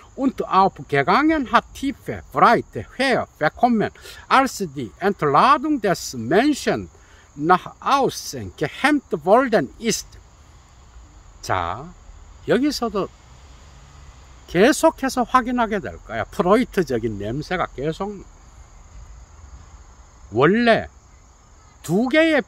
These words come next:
피부 사이에 느려진 것처럼 얇았던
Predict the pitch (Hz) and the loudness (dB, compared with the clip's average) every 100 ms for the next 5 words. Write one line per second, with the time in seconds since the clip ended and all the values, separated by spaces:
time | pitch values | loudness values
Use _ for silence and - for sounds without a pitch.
0 | - - 330 262 285 - - 247 240 220 | -8 -4 -4 -2 -8 -6 0 0 0 0
1 | 185 143 104 156 233 240 208 196 185 - | 0 0 0 2 4 2 2 0 -2 -4
2 | - 110 120 196 - _ _ - - - | -8 -8 -8 -10 -14 _ _ -20 -20 -14
3 | - 147 277 277 233 - - 98 78 | 0 2 4 2 0 0 -16 -16 -16